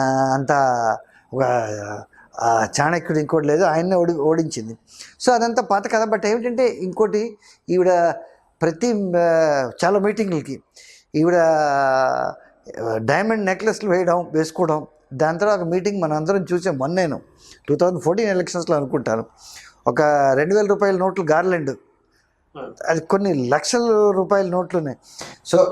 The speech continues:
రాజకీయాల్లో ఈ రోజుల్లో లక్షలకు ఏం విలువ లేదు, కోట్లకు కూడా విలువ లేదు.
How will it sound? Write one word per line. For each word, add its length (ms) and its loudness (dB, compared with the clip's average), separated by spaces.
రాజకీయాల్లో 720 0
ఈ 80 2
రోజుల్లో 400 0
లక్షలకు 420 -2
ఏం 160 0
విలువ 200 0
లేదు, 180 2
కోట్లకు 360 -2
కూడా 160 2
విలువ 240 0
లేదు. 280 -2